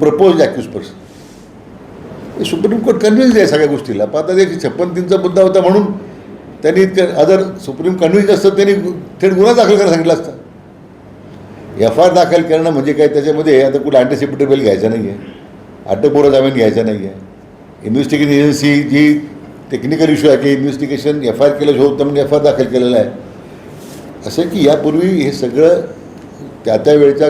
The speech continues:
वेळी निवडणूक आली की आमची मंडळी तयार होतात वातावरण तयार करायला, कारण ह्या, यांना निवडणुकीत यश कधी मिळालं नाही,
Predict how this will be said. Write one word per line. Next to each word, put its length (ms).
वेळी 300
निवडणूक 600
आली 160
की 120
आमची 300
मंडळी 320
तयार 160
होतात 220
वातावरण 360
तयार 120
करायला, 380
कारण 240
ह्या, 160
यांना 260
निवडणुकीत 540
यश 160
कधी 180
मिळालं 280
नाही, 100